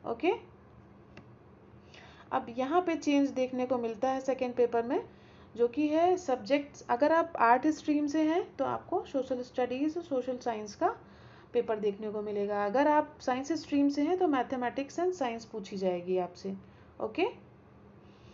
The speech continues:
So, अगर आप साइंस स्ट्रीम से हैं तो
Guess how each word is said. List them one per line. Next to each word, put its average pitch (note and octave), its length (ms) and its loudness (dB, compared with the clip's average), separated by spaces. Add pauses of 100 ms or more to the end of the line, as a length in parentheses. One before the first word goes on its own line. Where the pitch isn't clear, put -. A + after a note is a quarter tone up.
(460)
So, G3+ 320 -2
अगर G#3 240 0
आप G#3+ 140 0
साइंस A3 320 -6
स्ट्रीम C4+ 360 -4
से D4 160 0
हैं E4 220 0
तो F4 280 2